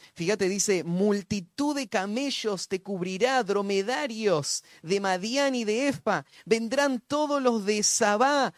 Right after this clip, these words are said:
traerán oro, incienso y publicarán alabanza a Jehová". La imagen futura que presentan los profetas es que Israel, o que Jerusalén específicamente, va a estar llena de camellos cargados de riquezas,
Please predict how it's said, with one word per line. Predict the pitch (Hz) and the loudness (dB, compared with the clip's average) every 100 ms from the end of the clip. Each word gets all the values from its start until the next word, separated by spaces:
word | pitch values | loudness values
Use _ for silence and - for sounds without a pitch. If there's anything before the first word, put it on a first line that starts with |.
| _ _ | _ _
traerán | 233 233 247 277 | 2 4 4 4
oro, | 254 302 285 247 | 4 2 4 2
incienso | 226 220 - 262 294 269 - | 0 -2 -4 -2 0 0 -2
y | 233 | -2
publicarán | 233 214 220 190 196 208 311 311 | -2 -2 -4 -2 -2 2 2 2
alabanza | 262 233 254 247 233 | 2 2 2 -2 -6
a | 214 | -6
Jehová". | 220 214 202 - - - - | 2 4 4 0 -16 -14 -2
La | 208 | 0
imagen | 220 247 311 - 285 | 2 2 2 2 0
futura | - 214 175 311 311 185 196 | 2 -4 0 2 6 6 4
que | - 196 190 | 0 0 0
presentan | - 185 180 - 294 262 226 | 0 -2 0 -2 0 0 0
los | 190 | 0
profetas | 185 180 294 220 165 185 - - - | -2 -2 -4 0 0 0 -6 -16 -2
es | 262 240 | 0 0
que | - - | -2 -4
Israel, | 233 185 208 208 302 254 | -2 -2 -2 0 2 4
o | 190 | 2
que | - 190 | 0 -4
Jerusalén | - 170 156 165 247 285 | -2 -2 0 -2 0 -2
específicamente, | 175 175 165 226 214 208 247 180 160 165 - - - | -2 -6 -8 -8 -6 -2 -2 -2 -2 -4 -8 -16 -6
va | 190 285 | 4 4
a | |
estar | - 269 233 | 6 2 2
llena | 190 - - 311 320 302 | -2 -4 -2 0 2 2
de | 233 | 0
camellos | 170 170 180 233 294 - 269 254 - - | 0 -2 0 -2 -2 -2 2 2 2 -6
cargados | - 202 208 208 269 302 285 247 | -6 -4 -6 -2 2 2 0 0
de | 214 | -2
riquezas, | 202 202 170 254 294 - 277 269 | -2 -8 -10 -6 -4 0 0 0